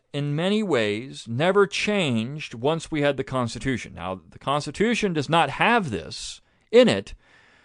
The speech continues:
but that's where the Tenth Amendment comes in.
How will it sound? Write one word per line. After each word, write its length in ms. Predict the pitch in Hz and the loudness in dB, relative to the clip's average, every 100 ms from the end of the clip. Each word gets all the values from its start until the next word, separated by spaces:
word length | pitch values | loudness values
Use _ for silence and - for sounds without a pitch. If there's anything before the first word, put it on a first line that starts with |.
| _ _ _ _ | _ _ _ _
but 120 | 127 | 0
that's 240 | 180 190 - | 4 4 2
where 80 | |
the 80 | 165 | 0
Tenth 300 | - 147 123 | 2 2 2
Amendment 400 | 120 143 110 - | 2 2 2 -4
comes 300 | - 82 85 | -14 -14 -14
in. 300 | - - 139 | -16 -14 -14